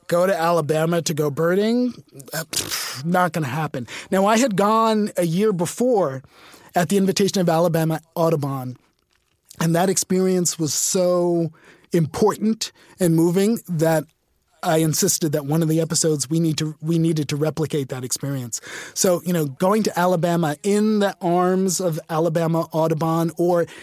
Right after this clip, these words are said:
in the arms of the film crew, you know, it's, it makes it possible for me to go places where I would not otherwise go. And the reason why Alabama is so important is because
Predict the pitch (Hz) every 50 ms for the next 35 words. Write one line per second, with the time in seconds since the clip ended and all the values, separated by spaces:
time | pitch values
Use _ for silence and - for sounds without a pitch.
0 | - - - - 185 190 196 185 185 175 175 175 180 180 180 180 139 175 165 151
1 | 143 160 - - 208 220 262 269 240 - - 170 160 147 139 139 135 120 - -
2 | - - - - 190 180 165 147 143 135 - _ - - - - - - - -
3 | - - _ _ _ _ - 214 214 202 190 202 202 214 226 226 - - - 262
4 | 160 - - 190 185 165 - 170 170 170 156 - 170 160 170 175 175 170 156 139
5 | 165 165 160 156 147 - - 165 151 147 - 160 143 131 139 156 151 143 143 139
6 | - - - - - - _ _ _ _ _ - 165 151 147 143 156 156 147 156
7 | 160 160 151 151 147 - - 151 143 139 135 135 135 123 123 123 - - 151 139
8 | 123 117 110 110 - _ _ - 156 151 147 147 143 143 143 143 131 143 147 185
9 | 214 190 202 180 170 170 175 170 170 156 160 156 156 151 147 143 139 135 - -
10 | - 185 175 175 165 143 - 160 139 123 123 131 123 113 - 151 139 - 156 143
11 | -